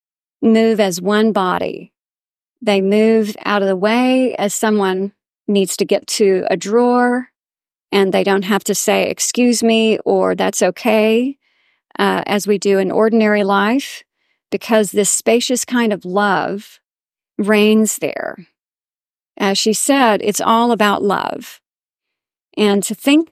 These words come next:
that this activity is all happening more than twenty-five hundred years after the Buddha's lifetime, there's that sense of that, uh, influence of his life and practice.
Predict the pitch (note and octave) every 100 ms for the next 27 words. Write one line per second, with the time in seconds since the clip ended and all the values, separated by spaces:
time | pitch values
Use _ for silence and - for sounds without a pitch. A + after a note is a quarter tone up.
0 | - G#3 - G3+ F#3 F#3+ - A#3 G3+ F#3
1 | F3+ - G3+ - - A3+ B3+ A3 A#3+ A#3
2 | G#3+ F#3 F#3 F#3 G3+ A3+ A#3+ G3+ F#3 -
3 | A3 A#3 B3+ A#3+ A3+ A3+ G#3 F#3 F#3+ G3+
4 | - - G3 - G3+ G3 G3+ F#3+ F3+ G#3
5 | B3 - F3 - F2+ - E3+ _ _ _
6 | _ _ _ - G3+ G3+ G#3 - F#3+ F#3
7 | - _ _ _ - - C4 C4+ - F3+
8 | D#3 D#3+ - - F#3+ F3 - A#3+ B3+ -
9 | E3+ A#2 - - F3 F#3+ - F3 F3 -
10 | - - - _ _ - F#3 E3+ G3 F3+
11 | - - - -